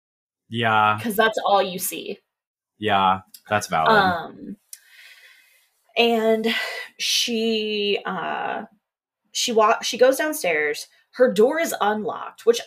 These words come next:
Speaker 2: I don't understand, people. As soon as I walk in the door, I lock my door.
Speaker 1: Yeah.
Speaker 2: Like,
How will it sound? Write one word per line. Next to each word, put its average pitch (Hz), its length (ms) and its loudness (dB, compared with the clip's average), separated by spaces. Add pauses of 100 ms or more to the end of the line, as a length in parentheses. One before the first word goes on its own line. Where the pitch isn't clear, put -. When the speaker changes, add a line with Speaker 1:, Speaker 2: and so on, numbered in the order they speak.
Speaker 2:
I 262 120 2
don't 466 200 6
understand, 196 460 -2
people. - 280 -12
As - 140 -4
soon 285 180 -8
as 392 100 -4
I 392 100 2
walk 220 240 0
in 196 80 -10
the 180 60 -10
door, 156 160 -4
I 139 60 -6
lock 127 260 -12
my - 120 -18
door. - 300 -18 (600)
Speaker 1:
Yeah. 185 360 4
Speaker 2:
Like, - 140 -8